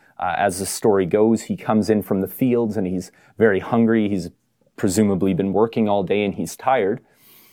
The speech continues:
And that's where Jacob comes in. See, Esau asks Jacob for a bowl of stew because Jacob's got a meal on. And, and Jacob, well,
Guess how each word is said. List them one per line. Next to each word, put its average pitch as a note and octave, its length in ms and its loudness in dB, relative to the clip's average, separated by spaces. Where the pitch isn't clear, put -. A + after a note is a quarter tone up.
And G#2+ 180 0
that's G2 340 0
where G#2+ 340 2
Jacob C#3+ 480 0
comes E2+ 280 -8
in. - 220 -12
See, A2 300 -4
Esau C3 460 2
asks A2+ 340 -2
Jacob A#2 420 0
for F#2+ 240 0
a - 80 -4
bowl G2 260 2
of F2+ 80 -2
stew G#3+ 320 0
because E2+ 400 -8
Jacob's F#2+ 480 -6
got F2+ 240 -2
a G#2+ 100 -6
meal A#2+ 320 0
on. E2+ 200 -6
And, E2+ 80 -12
and G#2 140 2
Jacob, G#2+ 480 0
well, A2 300 2